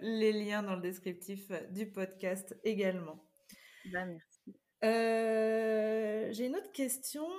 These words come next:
Speaker 1: Est-ce qu'il y a quelque chose que tu aurais aimé faire différemment avec du recul ?
Speaker 2: Eh bien, non. <laughs> Non, non,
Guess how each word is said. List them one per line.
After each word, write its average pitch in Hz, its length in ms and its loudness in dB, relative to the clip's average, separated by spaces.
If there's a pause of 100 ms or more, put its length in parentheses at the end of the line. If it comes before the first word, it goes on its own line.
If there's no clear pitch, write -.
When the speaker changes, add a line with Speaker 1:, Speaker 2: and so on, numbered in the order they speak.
(100)
Speaker 1:
Est-ce 302 220 -4
qu'il 359 120 -2
y 392 60 2
a 370 60 -2
quelque 311 320 -4
chose 320 340 -4
que 262 80 -4
tu 240 160 -6
aurais 208 240 -2
aimé 240 220 0
faire 277 380 -6
différemment 202 920 -6 (100)
avec 165 300 -8
du - 80 -14
recul ? - 320 -16 (280)
Speaker 2:
Eh - 40 -2
bien, 262 160 8
non. 233 220 6 (240)
<laughs> - 240 -8 (1400)
Non, 208 120 6
non, 415 160 6